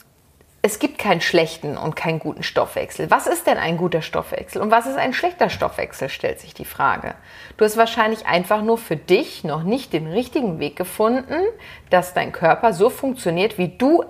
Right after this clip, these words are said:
es gerne hättest. So. Weil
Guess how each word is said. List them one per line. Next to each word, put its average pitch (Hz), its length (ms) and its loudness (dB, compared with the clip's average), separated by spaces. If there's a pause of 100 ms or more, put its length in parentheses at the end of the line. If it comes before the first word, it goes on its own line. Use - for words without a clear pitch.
es - 320 -2
gerne 165 300 4
hättest. 196 800 -2 (180)
So. 135 320 -2 (960)
Weil 185 360 8